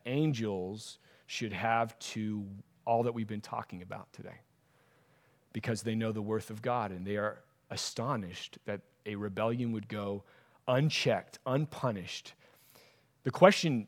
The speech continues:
that is raised objectively is, can God be a just God if he just doesn't address this? If he doesn't engage this, if he does, if he just ignores it? And the answer is no. The answer is no.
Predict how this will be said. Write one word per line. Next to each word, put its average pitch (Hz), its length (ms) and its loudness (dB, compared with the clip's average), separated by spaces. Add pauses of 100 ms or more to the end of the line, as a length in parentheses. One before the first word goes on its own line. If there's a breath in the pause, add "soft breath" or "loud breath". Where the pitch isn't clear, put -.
that 127 200 4
is 107 160 -2
raised 131 640 6
objectively 113 840 -2 (360)
is, 123 340 2
can 151 500 4
God 123 420 10
be 117 160 2
a 113 60 2
just 104 400 -2
God 90 460 -2
if - 160 -10
he 101 80 -8
just 98 340 -8 (120)
doesn't 107 360 -4
address - 440 -10
this? - 340 -18 (1000 soft breath)
If - 60 -10
he 110 60 -4
doesn't 110 260 0
engage 113 460 0
this, - 240 -8
if 101 80 -6
he 180 80 -4
does, 110 220 -2
if 117 120 -12
he 113 100 0
just 113 240 -6
ignores 104 520 -6
it? 98 100 -10
And 98 100 -8
the 107 140 -4
answer 120 220 -4
is 92 120 -8
no. 95 360 -6 (1000)
The 104 120 -6
answer 101 160 -6
is 92 120 -10
no. 95 320 -10